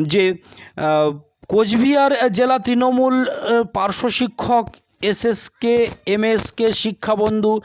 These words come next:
শিক্ষা সহায়ক সমিতির পক্ষ থেকে কোচবিহার এক নম্বর লোকসভা কেন্দ্রের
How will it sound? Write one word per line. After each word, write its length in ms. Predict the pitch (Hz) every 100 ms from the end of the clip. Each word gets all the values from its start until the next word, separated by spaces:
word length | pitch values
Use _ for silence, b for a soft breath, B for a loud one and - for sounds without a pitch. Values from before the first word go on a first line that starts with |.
| B B -
শিক্ষা 420 | 214 208 - 220
সহায়ক 400 | - 214 220 -
সমিতির 440 | 202 190 196 202 175
পক্ষ 260 | 196 -
থেকে 260 | 190 190 196
কোচবিহার 520 | - 180 160 185 196 180 -
এক 220 | 175 196
নম্বর 360 | 226 240 254
লোকসভা 500 | 208 208 - 233 233
কেন্দ্রের 440 | 214 214 214 196